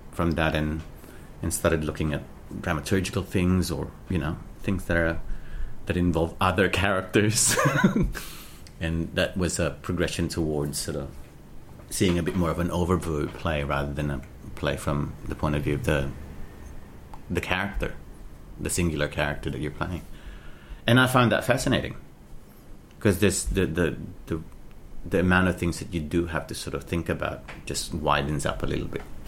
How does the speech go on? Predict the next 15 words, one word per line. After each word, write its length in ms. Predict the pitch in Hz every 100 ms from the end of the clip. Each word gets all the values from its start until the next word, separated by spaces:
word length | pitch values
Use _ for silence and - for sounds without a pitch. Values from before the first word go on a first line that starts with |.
| - - - - - - -
Um, 460 | 78 78 76 71 -
and 380 | 78 76 71 - - - - - - - - - - - - -
I 40 | 82
was 200 | 73 76
ready, 300 | 90 - - -
I 60 |
think. 300 | - - - - - - - - - -
So 480 | - 82 80 80 - - - -
that's 240 | 92 -
when 120 | 101
I 60 | 80
started 360 | - 87 80 73 78
really 260 | 85 76
pursuing 520 | 71 76 - 80 73 73 - - - - - - - -
directing. 560 | 85 80 - - 69